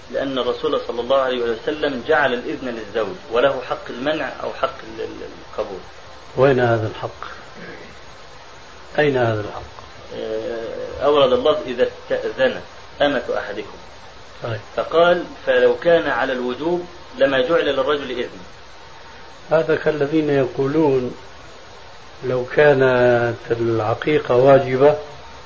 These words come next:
Speaker 2: آه، لما قال عليه السلام، آه، الأضحية، لو كانت الأضحية واجبة لما قال: 'إذا دخل عشر ذو الحجة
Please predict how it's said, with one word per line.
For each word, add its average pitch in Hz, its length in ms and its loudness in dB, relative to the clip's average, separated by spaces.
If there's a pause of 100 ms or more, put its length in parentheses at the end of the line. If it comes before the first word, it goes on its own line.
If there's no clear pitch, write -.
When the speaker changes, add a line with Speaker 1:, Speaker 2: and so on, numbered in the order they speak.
(1000)
Speaker 2:
آه، 123 380 2
لما 143 340 6
قال 135 320 8
عليه 120 380 6
السلام، 120 540 2 (1120)
آه، 120 420 -2
الأضحية، 127 640 4 (180)
لو 117 120 4 (100)
كانت 135 360 6
الأضحية 131 460 2
واجبة 151 600 8 (960)
لما 139 500 6
قال: 147 380 8
'إذا 139 600 6
دخل 139 360 4
عشر 135 380 4
ذو 127 120 0
الحجة 156 560 6